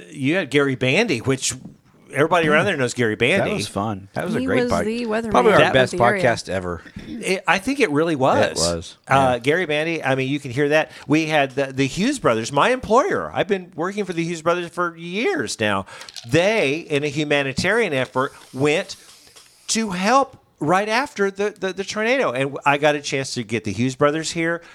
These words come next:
Speaker 1: I got to interview them. And we also got, uh, what's his name? I can't remember. Oh, I'm gonna, I hate
Speaker 2: Keith
Speaker 1: that. Steve.
Speaker 2: Stammer.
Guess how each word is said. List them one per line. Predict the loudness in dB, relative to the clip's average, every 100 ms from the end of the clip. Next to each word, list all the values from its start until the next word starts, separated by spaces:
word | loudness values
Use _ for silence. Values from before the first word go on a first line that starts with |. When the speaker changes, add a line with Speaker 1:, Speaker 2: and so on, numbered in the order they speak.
| -20 _ -4
Speaker 1:
I | -2
got | 0
to | -2
interview | -6 -4 -4 -2 0
them. | 0 0 -2
And | -2
we | 2
also | 2 2 -2
got, | 0 2 2 0
uh, | -2 0 0 -4
what's | -8 -4 -4
his | -4 -6
name? | -6 -6 -6
I |
can't | -6 -8
remember. | -6 -6 -6 -8
Oh, | -12 -10 -6
I'm | -6 -6
gonna, | -8 -8 -10 -8
I | -6
hate | -2 -4
Speaker 2:
Keith | -4
Speaker 1:
that. | -8 -12 _ -12
Steve. | -6 0 2 2
Speaker 2:
Stammer. | -2 -4 -10